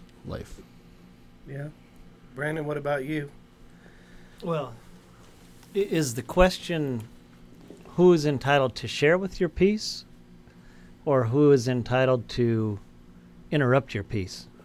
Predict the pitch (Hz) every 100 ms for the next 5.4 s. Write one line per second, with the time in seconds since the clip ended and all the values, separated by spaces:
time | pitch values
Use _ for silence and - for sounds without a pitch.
0 | - 147 135 117 120 113 104 107 107 110
1 | 101 98 - 85 82 82 - - - -
2 | 170 220 208 - - 135 101 95 - 190
3 | 151 156 143 135 139 165 131 139 160 143
4 | 131 113 - 131 113 117 107 95 98 80
5 | 90 107 73 -